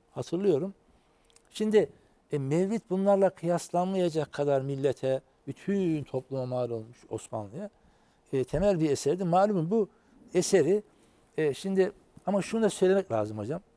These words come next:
E, bizim Peygamberimizle ilgili olan muhabbetimizi, e, şimdi ben şöyle bir şey, e, düşündüm. Yani, e,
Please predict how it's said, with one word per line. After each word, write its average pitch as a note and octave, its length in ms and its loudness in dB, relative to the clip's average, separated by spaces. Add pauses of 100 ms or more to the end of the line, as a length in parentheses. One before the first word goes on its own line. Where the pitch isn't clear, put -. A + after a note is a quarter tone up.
(680)
E, B2 600 -4 (760)
bizim D#3+ 420 -4 (500)
Peygamberimizle D#3 800 -2
ilgili C3+ 200 -2
olan C3 280 -2
muhabbetimizi, D3+ 880 -4 (580)
e, A#2 240 -6
şimdi F3+ 220 -6
ben G3 140 2
şöyle F#3 380 2
bir - 40 -10
şey, F3 360 0
e, A#2 200 -10
düşündüm. G#2+ 500 -12
Yani, D#3+ 300 -2 (640)
e, B2 320 -8